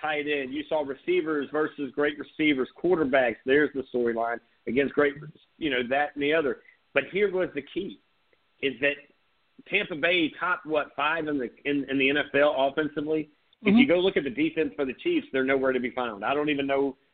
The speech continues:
Speaker 1: And, of course, uh, Eugene,
Speaker 2: Mm-hmm.
Speaker 1: you can try to search where, see where they came into this game, but I don't even think they were in the top, anywhere top one or two tiers of defense. So that right there kinda tells you the story. You know, that wasn't a Buffalo Bills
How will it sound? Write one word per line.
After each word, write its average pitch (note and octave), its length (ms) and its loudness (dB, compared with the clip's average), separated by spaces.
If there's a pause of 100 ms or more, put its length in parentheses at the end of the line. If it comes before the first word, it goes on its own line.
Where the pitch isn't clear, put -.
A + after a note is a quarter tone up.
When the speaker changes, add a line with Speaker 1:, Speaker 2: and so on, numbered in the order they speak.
(120)
Speaker 1:
And, B2+ 340 2
of B2+ 120 -2
course, D3 240 2 (100)
uh, C#3 80 6
Eugene, C3+ 220 6
Speaker 2:
Mm-hmm. E3+ 180 6
Speaker 1:
you D3+ 100 4
can D3 100 0
try C#3 160 2
to B2 140 0
search C#3+ 300 -2
where, C3 220 -2
see C#3+ 80 2
where C3 140 0
they C3+ 120 0
came C3 220 0
into C3 140 0
this B2+ 200 -2
game, C#3 160 4
but A#2 80 -2
I C3+ 100 4
don't E3 160 -2
even B2+ 100 -6
think B2+ 180 -6
they C3+ 100 0
were C3 160 -2
in B2 80 -4
the A#2 80 -10
top, C#3 320 -10 (440)
anywhere D3 360 0
top D3+ 300 -8
one D3 180 -6
or C#3+ 140 -6
two D#3+ 140 -6 (100)
tiers D#3 420 0
of A#2+ 180 -6
defense. B2 460 -6
So C3 180 4 (440)
that D3 320 2
right E3+ 180 2 (120)
there D#3 400 -2
kinda C3+ 280 -12
tells D3 200 -8
you B2+ 80 -8
the A2+ 120 -14 (120)
story. C3 320 -6
You A#2 80 -8
know, A#2+ 140 -6
that C#3+ 180 -2
wasn't F3 280 0
a C#3+ 40 -2
Buffalo D3 360 0
Bills C#3+ 260 2